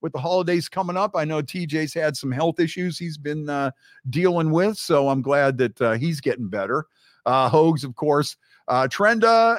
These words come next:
in Florida. How you doing, Trenda? I gotta get down there and see, uh, Trenda and T J, uh,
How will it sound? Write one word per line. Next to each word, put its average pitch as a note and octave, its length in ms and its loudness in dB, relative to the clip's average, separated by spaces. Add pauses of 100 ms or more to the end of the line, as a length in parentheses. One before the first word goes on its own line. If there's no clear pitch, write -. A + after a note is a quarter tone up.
in G3 380 0
Florida. F#3 760 2
How D#3+ 140 0
you G3+ 180 0
doing, E3+ 280 2
Trenda? D#3+ 320 2
I E3+ 100 2
gotta F#3+ 180 2
get C#3 140 -2
down C#3+ 240 0
there C3+ 160 0
and B2 140 -2
see, C3+ 400 -2
uh, A#2 140 -2
Trenda C#3+ 500 -6
and A2 120 -6
T D#3 280 -4
J, A2+ 360 -4 (460)
uh, G#2+ 360 -4